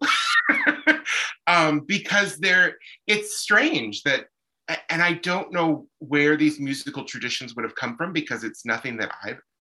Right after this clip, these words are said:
would be familiar with at all. But, um, but yeah, but I've been listening to that every once in a while if I need kind of a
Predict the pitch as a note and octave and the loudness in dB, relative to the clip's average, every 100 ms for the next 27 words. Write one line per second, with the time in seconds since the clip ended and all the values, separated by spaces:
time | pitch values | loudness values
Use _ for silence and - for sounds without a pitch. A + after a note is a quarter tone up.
0 | C#3 B2 D3 D3+ C#3 C#3+ C#3+ D3+ G#2+ G2+ | -12 -4 -4 -2 -4 -2 -2 -4 -4 -6
1 | - - - - - A#2 C3+ A#2+ - _ | -10 -12 -12 -12 -14 -4 2 2 0 _
2 | _ _ _ - B2 A#2 A2 A#2 A2+ - | _ _ _ 0 2 2 0 -6 -14 -16
3 | _ _ E3+ - F3 D#3+ D#3 D#3+ D#3 D#3 | _ _ -2 0 2 4 4 2 0 -2
4 | D#3 D3+ C#3 - B2 B2 B2+ C3 B2 B2+ | -2 -2 -2 0 2 2 0 -6 -8 -12
5 | - A#2 G#2+ G#2+ G2 F#2+ - G2+ G#2+ G2+ | -12 -10 -6 -2 -2 -4 -6 -6 -6 -10
6 | - G#2+ G#2 | -8 -6 -6